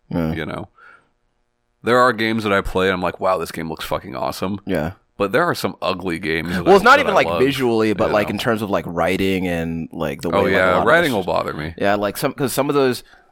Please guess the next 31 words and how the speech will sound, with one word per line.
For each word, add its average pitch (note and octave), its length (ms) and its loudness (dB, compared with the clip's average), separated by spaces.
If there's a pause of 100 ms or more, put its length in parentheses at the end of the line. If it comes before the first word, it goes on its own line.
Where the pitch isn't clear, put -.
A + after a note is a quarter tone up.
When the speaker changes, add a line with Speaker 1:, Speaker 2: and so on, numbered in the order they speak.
(160)
Speaker 1:
some D3 260 0
of E3 60 4
those D3+ 240 4
jokes, - 580 0
like, G#2+ 300 2
af- B2 240 4
Speaker 2:
Yeah. - 100 -16
Speaker 1:
like, G#2+ 200 0
when A#2 140 2
I C3+ 100 4
hit D3+ 160 2
hour A#2 280 4
ten, A#2 300 -2
I F#2+ 60 0
was F#2 140 -2
like, E2+ 160 -4
"All E2 120 -6
right, C2 280 -8
let's, - 260 -6
uh, F#2 260 -2
<laughs> - 80 -8
Speaker 2:
Yeah. E2+ 240 0
Speaker 1:
let's - 120 0
keep - 160 2
this B2+ 180 -2
moving." G2 420 -2 (880)
Speaker 2:
But, C#3+ 120 2
you F3+ 60 2
know, E3 140 6
like, C#3+ 240 4
the, A#2 100 0